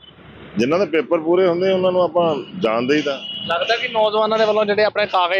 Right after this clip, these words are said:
Speaker 2: ਨੇ, ਉਹ ਪੂਰੇ ਨਹੀਂ ਰੱਖੇ ਜਾਂਦੇ ਜੀ ਗੱਡੀ ਦੇ ਵਿੱਚ।
Speaker 1: ਨਹੀਂ, ਕੁਛ ਕੁ ਹੈਗੇ ਆ, ਬਾਕੀ ਤਕਰੀਬਨ ਪੂਰੇ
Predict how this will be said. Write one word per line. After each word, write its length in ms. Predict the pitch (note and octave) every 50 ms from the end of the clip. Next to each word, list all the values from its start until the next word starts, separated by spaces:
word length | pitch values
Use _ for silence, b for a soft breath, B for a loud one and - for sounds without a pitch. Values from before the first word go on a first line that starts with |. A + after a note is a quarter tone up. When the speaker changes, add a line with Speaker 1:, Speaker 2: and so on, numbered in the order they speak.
| G3 G3
Speaker 2:
ਨੇ, 80 | G3
ਉਹ 160 | F#3+ F#3+ G#3
ਪੂਰੇ 240 | F#3+ - F#3 F#3+ G3+ F#3+
ਨਹੀਂ 180 | F3+ F#3 G3 G3
ਰੱਖੇ 200 | F#3 - F#3 F3
ਜਾਂਦੇ 240 | F3 E3+ E3+ F3 E3+
ਜੀ 120 | F3 E3
ਗੱਡੀ 180 | E3 D#3 D#3 D#3+
ਦੇ 100 | D#3+ D#3
ਵਿੱਚ। 220 | D#3 D3+ - -
Speaker 1:
ਨਹੀਂ, 1500 | C3 - - _ - - - - - - - - - - - - - - - - - - - - - - - - F2 - - - - - - - - - - - - - - - -
ਕੁਛ 260 | F3 F3 - - -
ਕੁ 120 | - G#3 G3+ G3 E3 - - - - - - - - - - A#2+
ਹੈਗੇ 300 | A#2 B2+ C3 D3+ E3 E3
ਆ, 100 | E3 F#3
ਬਾਕੀ 400 | F#3 D#3 D#3+ D3 - - D#3+ E3 E3 - - - - - - - - - - - - - - - - - - - - - - - - - - -
ਤਕਰੀਬਨ 480 | A#2 G#2 B2+ B2+ C3+ C3 C#3 D3 D3 C3+
ਪੂਰੇ 280 | B2+ C3 B2+ B2+ C3+